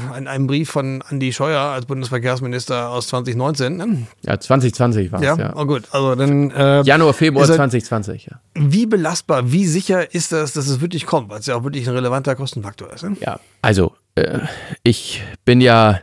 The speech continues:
Speaker 2: Hamburger Jung und hab natürlich den Neubau der Köbrandbrücke, wenn ich in Berlin bin, immer im Kopf und, äh, kämpfe da auch für die Hamburger Interessen. Äh, ich hab auch jetzt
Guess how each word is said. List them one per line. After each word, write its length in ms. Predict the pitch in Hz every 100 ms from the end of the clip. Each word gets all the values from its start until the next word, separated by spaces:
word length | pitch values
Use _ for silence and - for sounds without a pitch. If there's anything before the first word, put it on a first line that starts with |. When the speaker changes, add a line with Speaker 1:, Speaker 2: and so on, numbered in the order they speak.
| _
Speaker 2:
Hamburger 400 | - 120 127 117
Jung 240 | 113 135 147
und 160 | 117
hab 160 | 120 -
natürlich 500 | 110 - 120 117 107
den 160 | 110
Neubau 320 | 104 113 113 110
der 140 | 104
Köbrandbrücke, 720 | - 117 117 107 110 117 113
wenn 100 | 104
ich 100 | 107
in 120 | 107
Berlin 320 | 101 98 120 113
bin, 160 | 113
immer 420 | - 120 120 113
im 220 | - 104 -
Kopf 420 | 131 170 - -
und, 420 | - 113 110 98 -
äh, 200 | 104 101
kämpfe 460 | - 127 135 131
da 180 | 117 113
auch 120 | 110
für 160 | - 117
die 140 | 101
Hamburger 320 | 110 123 110
Interessen. 540 | 104 98 135 - 190 208 - - - - - - _ _
Äh, 220 | 120 117 107 104
ich 220 | - -
hab 220 | 127 - -
auch 300 | 117 113 -
jetzt 540 | 120 120 - - -